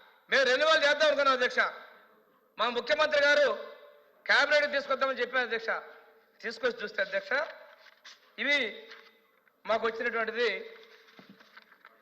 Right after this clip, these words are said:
వాళ్ళు ఉద్యోగాల్లో లేరని, అటువంటి వాళ్ళని కొనసాగించలేమని చెప్పేసి మేము చెప్పడం జరిగింది అధ్యక్ష. వాళ్ళని సహృదయంతో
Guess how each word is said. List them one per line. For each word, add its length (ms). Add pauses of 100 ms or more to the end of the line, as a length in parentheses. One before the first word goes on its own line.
(3250)
వాళ్ళు 240
ఉద్యోగాల్లో 480 (100)
లేరని, 320 (920)
అటువంటి 400
వాళ్ళని 300 (880)
కొనసాగించలేమని 840
చెప్పేసి 260
మేము 140
చెప్పడం 240
జరిగింది 280
అధ్యక్ష. 240 (960)
వాళ్ళని 300
సహృదయంతో 500